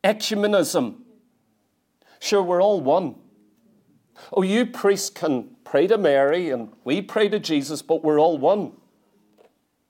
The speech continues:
And we all join together. We all speak in tongues.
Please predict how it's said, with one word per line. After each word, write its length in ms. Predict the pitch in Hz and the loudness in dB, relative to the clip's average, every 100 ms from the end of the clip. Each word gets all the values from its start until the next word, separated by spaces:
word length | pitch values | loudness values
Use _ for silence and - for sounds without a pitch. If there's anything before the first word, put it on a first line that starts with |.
| _ - | _ -2
And 100 | 175 | 2
we 100 | 180 | 4
all 160 | 208 | 2
join 360 | 156 180 185 175 | 2 2 2 0
together. 340 | 160 202 214 | 0 2 2
We 180 | 165 175 | 0 4
all 140 | 240 | 4
speak 380 | 233 - 196 196 | 2 -2 -4 -2
in 120 | 185 | -4
tongues. 600 | 151 220 226 156 - - | -4 -2 0 0 -4 -12